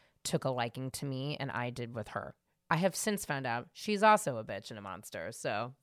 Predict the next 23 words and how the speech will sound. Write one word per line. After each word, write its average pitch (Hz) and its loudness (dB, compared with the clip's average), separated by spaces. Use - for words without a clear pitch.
they, 180 2
they 208 4
deserve 185 2
each 131 -4
other. 82 -4
But 151 6
again, 151 2
you 147 0
know, 139 0
as 247 4
I 302 2
got 247 2
older, 165 2
especially 185 2
with 180 2
work, 147 2
I've 135 2
had 147 2
an, 151 -2
an 160 2
interesting 160 0
situation 135 -2
where, 127 -2